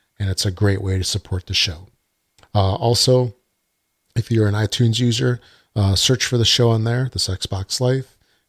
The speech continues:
Give us a five-star rating. The more ratings that we get, especially five-star, the more ratings that we get, the more we get bumped up in the rankings over there. It helps even more people find out about the show. Also, you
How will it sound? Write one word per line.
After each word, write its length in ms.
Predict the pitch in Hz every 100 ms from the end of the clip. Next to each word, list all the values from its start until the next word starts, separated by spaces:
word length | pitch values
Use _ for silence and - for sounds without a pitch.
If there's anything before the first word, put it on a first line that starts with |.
| -
Give 140 | 107
us 180 | 101 -
a 60 |
five-star 640 | 98 - 101 95 - 101 92
rating. 380 | 98 104 107 104
The 100 | 92
more 220 | 107 127
ratings 400 | 120 123 127 110
that 100 | 123
we 140 | 117
get, 280 | 110 117 -
especially 380 | - - 95 98
five-star, 680 | - 101 98 - 110 104 101 - - _ _
the 60 |
more 180 | 104 104
ratings 260 | 104 107 104
that 120 | 101
we 100 | 104
get, 240 | 98 92
the 60 | 98
more 180 | 95 95
we 80 | 95
get 280 | 95 87
bumped 280 | - 90 -
up 280 | 92 87 - - _ -
in 100 | 92
the 80 |
rankings 440 | 87 90 90 98 87
over 240 | 90 -
there. 220 | 92 90
It 80 | 95
helps 300 | 107 - -
even 240 | 139 113 107
more 180 | 98 98
people 320 | - 98 90
find 320 | - 92 90
out 120 | 92
about 240 | 98 101 -
the 80 |
show. 360 | - - 104 104 - _ - - _
Also, 480 | 113 - 120 113 110 _ _
you 180 | 107